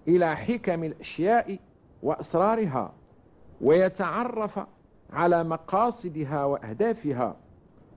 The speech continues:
ويلم بظروف النوازل وملابساتها، وبذلك يتحاشى إصدار الأحكام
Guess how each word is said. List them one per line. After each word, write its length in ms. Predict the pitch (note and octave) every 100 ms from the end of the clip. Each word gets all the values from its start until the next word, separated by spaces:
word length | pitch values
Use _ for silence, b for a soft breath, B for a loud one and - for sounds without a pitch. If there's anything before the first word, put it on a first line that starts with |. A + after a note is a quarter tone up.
| - - - -
ويلم 720 | D3+ F#3+ G3 B3 A#3+ A3 G#3+
بظروف 600 | F#3 F3+ F#3 G3+ C4+ -
النوازل 880 | F#3+ F#3 F3+ F3 G#3 A3 E3 E3 E3
وملابساتها، 1120 | D#3 D3 C#3+ C#3+ C#3+ - C3+ A#2+ A#2+ A#2 G#2 - _ _ _ _ _ -
وبذلك 800 | C#3+ E3 E3+ C3+ D#3+ G3+ G#3 G#3
يتحاشى 1000 | F#3+ F#3 F#3 - F3+ F3 - D#3+ D#3+ D#3
إصدار 400 | D3 - D#3+ D#3
الأحكام 600 | D3 - - G#3 E3+ A2+